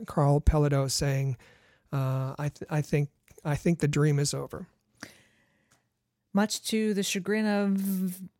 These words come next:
Speaker 2: many and, and others, maybe not so much of a surprise, but definitely newsworthy. I love this next, this next piece of news. The double I H F, uh, came out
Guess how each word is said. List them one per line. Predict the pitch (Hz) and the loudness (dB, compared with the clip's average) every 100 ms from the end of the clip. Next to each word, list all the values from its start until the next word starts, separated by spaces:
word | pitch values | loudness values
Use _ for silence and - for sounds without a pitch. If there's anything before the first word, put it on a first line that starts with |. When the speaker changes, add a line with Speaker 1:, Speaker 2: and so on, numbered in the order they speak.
| - | -2
Speaker 2:
many | 196 220 247 381 | 2 4 2 2
and, | 247 170 175 175 - 180 | 0 2 2 0 -2 -6
and | 175 175 | -6 -4
others, | 165 165 185 180 | -2 -2 -2 -4
maybe | 190 185 185 | -4 -4 -4
not | 175 185 - | -4 -6 -8
so | - - - 175 170 | -10 -6 -4 -2 -2
much | 175 170 - | -4 -8 -10
of | 175 | -10
a | 170 | -8
surprise, | 175 165 196 180 127 | -8 -6 -6 -6 -8
but | 147 147 - | -10 -10 -6
definitely | 165 - - 160 | -4 -4 -6 -6
newsworthy. | 151 156 156 139 127 135 - _ _ _ _ _ _ - - - - _ _ _ _ _ _ | -4 -4 -4 -6 -8 -10 -12 _ _ _ _ _ _ -20 -20 -20 -20 _ _ _ _ _ _
I | 220 240 269 277 | 4 6 4 4
love | 233 208 180 170 | 4 4 4 2
this | 185 - | 0 0
next, | 185 - - - _ _ _ _ | -2 -2 -8 -12 _ _ _ _
this | 185 - | -2 0
next | 175 156 - - - - | 0 0 -4 -8 -12 -10
piece | - 165 | -6 -4
of | 156 | -4
news. | 165 156 143 147 | -4 -2 -2 -4
The | 170 | -2
double | 175 220 | 0 4
I | 214 185 | 4 4
H | 175 175 | 4 2
F, | 175 175 - - | 0 -2 -6 -6
uh, | 160 151 | -4 -4
came | - 180 170 | -2 -2 0
out | 165 160 - - | 0 0 -4 -8